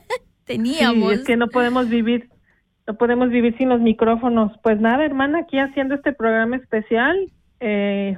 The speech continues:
Speaker 2: junto con un enlace que vamos a hacer con la, con nuestro amigo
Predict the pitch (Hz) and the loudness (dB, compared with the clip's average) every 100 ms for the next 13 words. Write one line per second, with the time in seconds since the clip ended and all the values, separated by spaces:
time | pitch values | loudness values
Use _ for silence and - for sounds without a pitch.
0 | 185 220 208 196 214 214 226 233 240 233 | -4 -4 -2 -2 0 2 2 2 0 -2
1 | 240 220 208 226 226 208 220 226 240 214 | -2 0 0 0 -2 -2 0 0 -2 -2
2 | 202 196 196 196 - _ _ - - - | 0 0 0 -2 -6 _ _ -20 -20 -20
3 | _ _ _ - 214 202 202 202 220 208 | _ _ _ -2 0 2 2 0 0 4
4 | 220 226 233 226 214 | 4 4 2 2 0